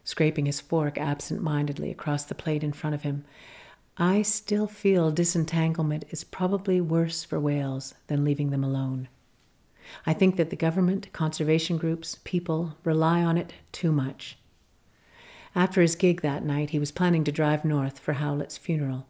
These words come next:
which happened to fall on the anniversary of Spinnaker's disentanglement. By generating so much publicity and by venerating the rescuers as heroes,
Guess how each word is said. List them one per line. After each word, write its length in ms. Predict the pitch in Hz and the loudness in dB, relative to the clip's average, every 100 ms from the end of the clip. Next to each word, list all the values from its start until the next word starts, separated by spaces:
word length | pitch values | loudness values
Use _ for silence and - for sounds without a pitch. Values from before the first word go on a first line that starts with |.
| _ _ | _ _
which 160 | 160 - | -6 -2
happened 320 | 156 151 143 | -2 0 0
to 60 | 139 | -2
fall 360 | - 147 147 | -2 0 0
on 120 | - 143 | 0 -2
the 160 | - | -2
anniversary 580 | 160 147 156 147 - 139 | -2 -2 -2 -4 -6 -6
of 80 | 139 | -6
Spinnaker's 600 | - 151 143 143 135 - | -4 -2 -2 -2 -4 -4
disentanglement. 920 | - 135 156 147 143 135 131 131 - _ _ _ _ _ _ _ _ _ _ _ _ _ - - - | -6 -4 -4 -2 -2 -2 -4 -8 -12 _ _ _ _ _ _ _ _ _ _ _ _ _ -20 -20 -2
By 120 | 180 | 0
generating 600 | 175 202 220 220 208 185 | 2 4 6 6 4 2
so 220 | 185 - | 0 2
much 280 | 185 180 - | 2 2 -2
publicity 680 | - 156 175 - 147 139 - | -6 0 0 0 -2 -2 -2
and 120 | 156 | 0
by 260 | 156 160 156 | 2 2 0
venerating 720 | 147 175 202 185 160 156 151 | 2 4 4 4 4 2 2
the 80 | 147 | 2
rescuers 600 | 165 - - 151 143 - | 2 0 -2 0 0 -2
as 140 | 151 | -4
heroes, 580 | - - 185 156 139 | -4 -2 0 0 -2